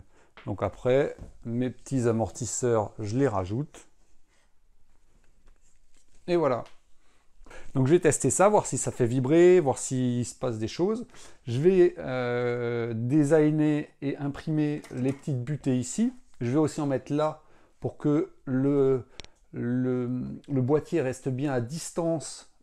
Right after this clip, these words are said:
euh, de l'axe Z, parce que vous voyez que l'axe Z ici, il descend et il descend plus bas que le boîtier. Hein ?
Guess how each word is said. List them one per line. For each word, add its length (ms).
euh, 420
de 240
l'axe 380
Z, 200
parce 140
que 60
vous 60
voyez 180
que 80
l'axe 260
Z 260
ici, 400
il 120
descend 520
et 280
il 440
descend 320
plus 200
bas 200
que 140
le 80
boîtier. 420
Hein ? 80